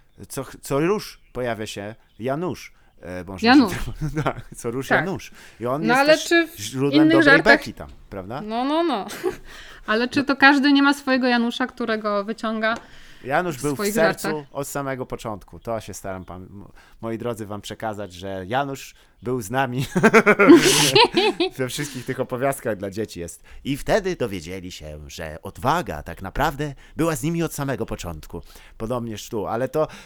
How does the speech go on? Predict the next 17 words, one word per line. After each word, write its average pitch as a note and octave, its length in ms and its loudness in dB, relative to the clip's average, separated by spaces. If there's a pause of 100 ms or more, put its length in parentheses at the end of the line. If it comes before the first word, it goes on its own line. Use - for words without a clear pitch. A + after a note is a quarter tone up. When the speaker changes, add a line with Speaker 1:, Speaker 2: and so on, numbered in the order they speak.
(120)
Speaker 1:
y, B2+ 60 -8
mam C#3+ 280 -6
trochę, D3 300 -8
y, - 20 -20 (680)
dziwne C#3+ 400 -2
pytanie, C3+ 420 -2
ale C3+ 100 0
czy C#3 140 -8
nie C#3 100 -2
Speaker 2:
No. C3 40 0
Speaker 1:
zamierzacie C3+ 480 -2
na C3 100 -6
przykład, - 420 -10
y, B2 180 -8
zrobić B2 360 -6
jakiegoś B2 300 -6
takiego, A#2+ 520 -4